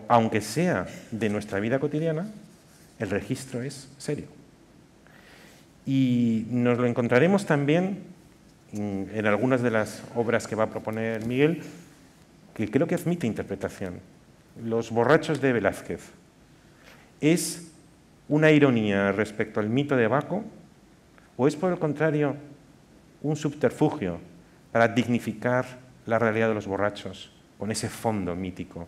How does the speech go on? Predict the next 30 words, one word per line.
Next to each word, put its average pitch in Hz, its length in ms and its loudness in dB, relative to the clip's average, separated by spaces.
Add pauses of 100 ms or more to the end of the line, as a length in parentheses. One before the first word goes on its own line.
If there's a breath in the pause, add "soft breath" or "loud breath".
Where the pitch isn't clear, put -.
(160)
Es 120 100 -2
decir, 104 420 -2 (320)
es 131 100 -2
profundamente 107 500 -4
serio. 82 260 -8 (920)
Creo 139 160 4
que 190 80 2
merece 131 260 2
la 113 120 2
pena 104 560 -2
reflexionar 110 460 -2
sobre 92 360 -4
eso. 92 240 -6 (920 loud breath)
El, 120 400 4
la 117 80 6
familia 160 440 4
de, 143 640 0
de 123 120 -2
Carlos 131 300 0
cuarto 113 360 0
de 104 80 4
Goya, 92 320 2 (960 loud breath)
con 110 140 0
esos 139 220 0
rostros 156 640 0 (840)
un - 60 -18
poco - 160 0
lerdos 104 540 6 (220)
que 98 80 -8
tiene 110 600 0